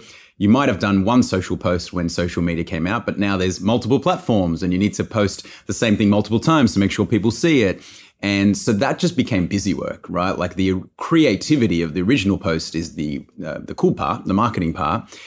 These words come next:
The creating fifteen versions and reposting it across other platforms and then ensuring it's scheduled is not marketing, right? It's just operations work. So that is where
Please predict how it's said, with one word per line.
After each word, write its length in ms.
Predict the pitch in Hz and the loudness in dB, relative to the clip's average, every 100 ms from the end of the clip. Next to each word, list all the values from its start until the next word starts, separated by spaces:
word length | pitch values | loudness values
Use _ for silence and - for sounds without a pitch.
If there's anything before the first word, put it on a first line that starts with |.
| - _ | -20 _
The 100 | - | -6
creating 400 | - 143 143 131 | -2 2 4 2
fifteen 360 | - 113 123 107 | 2 0 2 2
versions 460 | 98 101 107 104 92 | 4 2 2 2 4
and 140 | 95 | 2
reposting 480 | 98 - 98 101 92 | 2 0 0 0 0
it 20 | |
across 300 | 87 95 95 | 0 -4 0
other 140 | 90 | -2
platforms 680 | 82 95 - 104 95 95 92 | 0 -4 -2 -2 2 2 0
and 80 | 85 | -2
then 80 | 87 | -2
ensuring 420 | 87 107 95 82 | 0 0 0 -2
it's 140 | - | -6
scheduled 520 | - 92 85 92 90 92 | -4 -2 0 0 0 -2
is 240 | 85 - _ | -6 -8 _
not 320 | 98 95 76 | -2 -2 -2
marketing, 500 | 80 85 - - - | -4 -6 -6 -12 -10
right? 220 | 101 90 85 | -8 -6 -4
It's 220 | 80 - | -6 -6
just 260 | 92 87 | -6 -6
operations 640 | 85 - 85 82 - 80 78 | -10 -8 -6 -4 -4 -6 -4
work. 320 | 82 78 - - - - - - _ | -6 -6 -10 -20 -20 -20 -20 -20 _
So 220 | - 143 | -2 0
that 340 | 117 104 160 | 0 -2 2
is 200 | 190 151 | 4 4
where 360 | 92 85 82 | 2 0 0